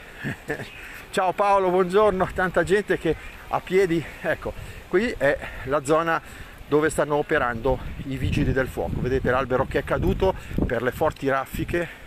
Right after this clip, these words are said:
e che chiaramente sta bloccando la città in questo momento. Città bloccata chiaramente me-, anche per i mezzi pubblici, tutto fermo,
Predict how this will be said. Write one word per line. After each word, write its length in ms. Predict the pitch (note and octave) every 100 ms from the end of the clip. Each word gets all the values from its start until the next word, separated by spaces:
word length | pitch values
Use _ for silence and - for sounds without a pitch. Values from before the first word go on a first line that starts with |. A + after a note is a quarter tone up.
| - - - - -
e 100 | -
che 140 | -
chiaramente 580 | C3 D#3+ D#3+ C#3+ A2+ C#3
sta 300 | - - B2 - - -
bloccando 560 | - C3+ - C3+ B2+ C3
la 80 | A#2+
città 320 | - - - - - -
in 160 | - -
questo 300 | B2 - A#2+
momento. 680 | A#2 A2 - - - - - - - - - - - - - - - - - - - - - - - - - - - - - -
Città 300 | - - D3+
bloccata 460 | C#3 F3 D3+ D#3 C#3
chiaramente 560 | D3 C#3 C3+ A#2+ C3+ -
me-, 200 | C3 C3
anche 300 | C3+ C3+ C3+
per 120 | C3+
i 60 | C3
mezzi 260 | C#3 B2
pubblici, 500 | B2 D3 C3 B2 D3+ - - - - - - -
tutto 260 | F3+ E3+ E3
fermo, 520 | C3 A2+ A#2 B2+